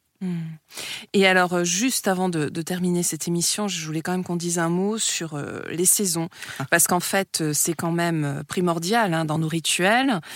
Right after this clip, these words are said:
Speaker 1: Euh, c'est ce qui permet aussi cette harmonie dans le, dans le changement. Comment est-ce que on peut justement orienter notre énergie en fonction des quatre principales saisons ?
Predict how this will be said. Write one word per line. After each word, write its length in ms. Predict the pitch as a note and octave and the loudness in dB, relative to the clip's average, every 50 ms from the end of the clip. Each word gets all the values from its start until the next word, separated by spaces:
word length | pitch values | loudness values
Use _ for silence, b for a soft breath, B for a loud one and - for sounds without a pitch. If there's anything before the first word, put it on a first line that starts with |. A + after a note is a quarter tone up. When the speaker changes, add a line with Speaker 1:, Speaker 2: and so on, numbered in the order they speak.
| B B B B - | B B B B -4
Speaker 1:
Euh, 80 | E3 D#3+ | -2 0
c'est 220 | D3+ - - E3 | 0 0 0 2
ce 120 | E3 - - | 0 0 0
qui 120 | - F3+ | -2 -2
permet 280 | D3 F#3 F3 F3+ F#3+ G3 | 2 4 4 4 4 4
aussi 200 | F3 - - F#3+ | 2 2 0 0
cette 200 | - F3+ D#3 - | 0 0 2 2
harmonie 440 | F3+ F#3 F#3+ F#3 F#3 F#3 F#3 F#3+ F3 | 2 4 6 4 6 6 4 4 4
dans 120 | E3 D#3 | 2 2
le, 200 | D#3 D3+ D3 D3 | 2 2 2 2
dans 100 | D3 D#3 | 2 2
le 80 | D#3+ D#3+ | 2 2
changement. 520 | - - F#3 F3+ F3 F3+ F#3+ G3 A3+ C#4+ B B B B B B B | 0 0 0 0 0 0 0 0 0 -2 B B B B B B B
Comment 260 | - - D#4+ E4 G#4 A4 | 2 4 4 6 6 4
est-ce 180 | E4+ - - - | 4 4 2 0
que 420 | - G#3+ F#3+ F#3 F#3 F3+ E3+ - - | 2 2 2 2 4 2 0 0 0
on 160 | - F#3+ F#3+ F3+ | 0 0 0 0
peut 400 | - - - A#3 B3 C#4+ D4+ C#4 | 0 -2 -2 0 2 2 2 0
justement 480 | G#3+ - F#3 - - F#3+ F#3 G3 A3 | -2 -2 -4 -2 0 2 2 2 2
orienter 380 | G#3+ F#3+ F#3 F3+ F3+ - - G#3+ | 0 0 0 -2 -2 -2 0 -2
notre 240 | G3 E3 - - G3 | -2 -2 -2 -4 -4
énergie 560 | F#3 F3+ E3+ E3 D#3+ D#3+ E3 E3+ G#3 A3+ - - | -2 -2 -2 -4 -4 -4 -4 -4 -4 -6 -6 -6
en 100 | - D#3+ | -6 -6
fonction 600 | - - G3 G3 F#3 - - - - E3+ F#3+ G3 - | -6 -4 -2 -2 0 0 0 0 0 -4 -6 -8 -10
des 160 | E3 C#3+ E3 D3+ _ - | -8 -6 -6 -6 _ -4
quatre 340 | - F3+ E3+ D#3+ - - - | -4 -4 -4 -4 -8 -12 -12
principales 440 | - - E3 D#3+ - - - D#3 D3+ | -10 -10 -8 -6 -6 -6 -6 -6 -6
saisons ? 300 | - - C#3+ C#3 D3 | -6 -6 -6 -8 -8